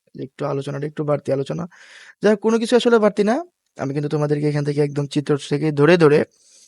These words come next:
তোমাদেরকে একদম এই বক্সগুলো সব, আহ, মানগুলো আমি কিন্তু বুঝিয়ে বুঝিয়ে দিয়েছি। যাই হোক, তো তোমাদের কাছে যদি আজকের এই ভিডিওটি একটু ভালো লেগে থাকে, আমি আশা করবো ভিডিওটি তো অবশ্যই লাইক করে দিবে এবং চ্যানেলটিতে এখনো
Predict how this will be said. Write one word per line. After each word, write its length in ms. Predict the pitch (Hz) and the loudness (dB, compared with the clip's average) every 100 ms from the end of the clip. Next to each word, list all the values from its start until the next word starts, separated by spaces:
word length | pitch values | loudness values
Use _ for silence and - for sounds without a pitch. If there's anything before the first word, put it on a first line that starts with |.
| - - _ _ | -20 -20 _ _
তোমাদেরকে 340 | 151 151 147 156 | 2 4 6 6
একদম 220 | 147 151 | 4 4
এই 100 | 147 | 4
বক্সগুলো 440 | 143 139 135 147 143 | 4 0 2 2 4
সব, 320 | 160 156 151 143 | 6 8 6 2
আহ, 200 | - 135 135 | -2 0 2
মানগুলো 280 | 143 135 139 | 2 4 4
আমি 120 | 139 | 0
কিন্তু 180 | 156 180 151 - - 135 | -4 -8 -10 -14 -12 -6
বুঝিয়ে 260 | 139 135 | 0 2
বুঝিয়ে 240 | 135 156 202 | 2 0 -2
দিয়েছি। 240 | 175 135 - _ _ - - - - - _ | -2 -4 -10 _ _ -20 -20 -20 -20 -20 _
যাই 120 | - 196 | 4 4
হোক, 80 | 175 | 4
তো 60 | 175 | 0
তোমাদের 200 | 214 226 | 0 4
কাছে 140 | 240 226 | 2 0
যদি 100 | 226 | 4
আজকের 240 | 220 - 175 | 4 4 0
এই 80 | 170 | 0
ভিডিওটি 200 | 165 151 147 | 0 0 0
একটু 100 | 156 135 | 0 0
ভালো 120 | 135 147 | 0 0
লেগে 160 | 135 | -2
থাকে, 180 | - 117 | -4 -8
আমি 120 | 143 120 | -6 -6
আশা 120 | 135 139 | -4 -2
করবো 160 | 143 147 | -2 -2
ভিডিওটি 200 | 143 139 139 | -2 -2 -4
তো 40 | 139 | -4
অবশ্যই 260 | 139 160 147 | -2 -2 0
লাইক 120 | 139 - | -2 0
করে 120 | 156 | -2
দিবে 180 | 156 165 151 | 0 0 0
এবং 140 | 151 147 147 | 0 -4 -4
চ্যানেলটিতে 340 | - 156 175 156 | -2 0 2 2
এখনো 180 | 170 | 2